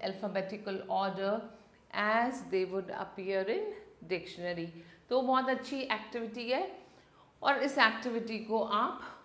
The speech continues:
खुद करेंगे, right? तो सबसे पहला काम क्या करेंगे, जो D के बाद ए वाले words हैं हम उनको pick करेंगे और इनमें compare करेंगे कि ए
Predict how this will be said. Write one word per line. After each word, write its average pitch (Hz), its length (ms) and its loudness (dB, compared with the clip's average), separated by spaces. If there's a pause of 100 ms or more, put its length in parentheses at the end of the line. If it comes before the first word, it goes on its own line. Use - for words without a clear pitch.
खुद - 300 0
करेंगे, 165 560 -4
right? 240 320 4 (280)
तो 247 100 0
सबसे 277 360 0
पहला 247 320 2
काम 220 300 0
क्या 220 160 2
करेंगे, 220 480 0 (440)
जो 302 400 2 (220)
D 247 160 -4 (100)
के 277 140 4
बाद 220 420 2 (340)
ए 247 340 2
वाले 202 340 2
words 185 500 -2
हैं 247 160 -2 (380)
हम 190 160 -4
उनको 196 260 0 (100)
pick 226 240 2
करेंगे 226 440 0 (400)
और 277 360 2
इनमें 247 540 0
compare 208 680 0
करेंगे 190 560 -2 (340)
कि 269 120 -2 (560)
ए 240 160 0